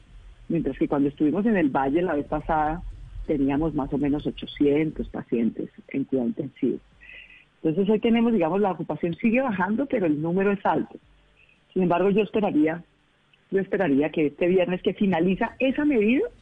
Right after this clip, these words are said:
eh, no la continuemos, digamos, que, que el, que el pico y cédula termine este diecinueve de febrero, pero tendremos que evaluar de pronto qué otras medidas adoptamos, porque como te digo,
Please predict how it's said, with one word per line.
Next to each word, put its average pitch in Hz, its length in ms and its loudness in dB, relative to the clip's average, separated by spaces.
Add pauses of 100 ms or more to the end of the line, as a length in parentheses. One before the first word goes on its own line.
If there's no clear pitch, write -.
(760)
eh, 156 460 2
no 190 220 2
la 202 100 2
continuemos, 202 640 0
digamos, 190 380 0
que, 151 200 0
que 147 140 -2
el, 131 160 -2 (120)
que 156 80 -2
el 123 60 -2
pico - 280 0
y 180 80 2
cédula 175 560 0 (440)
termine 175 420 2
este 190 180 -2
diecinueve 170 400 0
de - 40 -10
febrero, 175 320 2
pero 196 220 0
tendremos 170 460 0
que 226 100 -2
evaluar 196 560 2 (680)
de - 60 -4
pronto 165 280 0
qué 185 100 -2
otras 170 280 0
medidas 151 420 2
adoptamos, 156 600 0
porque 156 260 -2
como 156 200 0
te 151 140 2
digo, 160 380 2